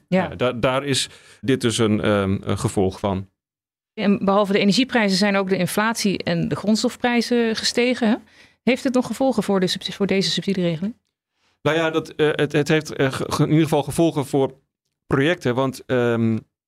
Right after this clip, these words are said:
Speaker 2: de kosten om een project uit te voeren zijn hoger. Dus dan is het ook moeilijker om terug te verdienen. En dan heeft het kabinet, eh, gezegd, en het, het, het zou best wel kunnen dat er nu projecten zijn die in vorige rondes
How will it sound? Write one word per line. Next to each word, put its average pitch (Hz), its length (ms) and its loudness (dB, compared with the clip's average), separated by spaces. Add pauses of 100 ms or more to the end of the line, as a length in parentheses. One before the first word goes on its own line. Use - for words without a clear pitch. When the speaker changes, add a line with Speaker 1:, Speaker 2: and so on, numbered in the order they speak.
(600)
Speaker 2:
de - 100 -6
kosten 156 300 0
om 123 60 0
een 120 80 0
project 156 320 0
uit 113 160 -2
te 110 80 -6
voeren 117 260 2
zijn 123 460 -4 (360)
hoger. 123 520 -2 (340)
Dus 131 180 2
dan 120 160 0
is 113 100 0
het 123 120 -2
ook 117 340 -2 (440)
moeilijker 135 340 2
om 120 200 0
terug - 240 0
te 127 100 -4
verdienen. 107 340 0
En - 520 -10
dan - 20 2
heeft 127 160 -2
het 123 100 -6
kabinet, 143 460 0
eh, 123 120 2
gezegd, 110 440 -2
en 123 80 0
het, 120 180 -4
het, 123 160 0
het 131 160 -2
zou 143 220 0
best 127 220 -2
wel 110 160 0
kunnen 113 280 0
dat 113 160 -2
er 117 60 0
nu 117 100 2
projecten 117 420 0
zijn 110 220 -2
die 110 240 0
in 113 180 -2
vorige 139 340 0
rondes 120 440 0